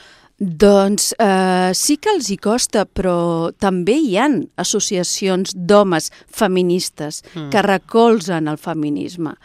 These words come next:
Speaker 1: Eh, justament pel vint-i-cinc de novembre, eh, va sortir un col·lectiu que hi ha a Barcelona que està fent molta feina, mm,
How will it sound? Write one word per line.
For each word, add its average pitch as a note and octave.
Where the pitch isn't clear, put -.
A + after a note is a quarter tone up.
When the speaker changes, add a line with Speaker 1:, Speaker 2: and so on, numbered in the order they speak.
Speaker 1:
Eh, E3+
justament F#3+
pel G#3+
vint-i-cinc F3+
de E3
novembre, G3
eh, E3+
va E3
sortir F#3
un F#3+
col·lectiu G3
que G3
hi F3+
ha F3
a E3+
Barcelona E3+
que -
està E3+
fent D#3
molta C#3
feina, B3+
mm, E3+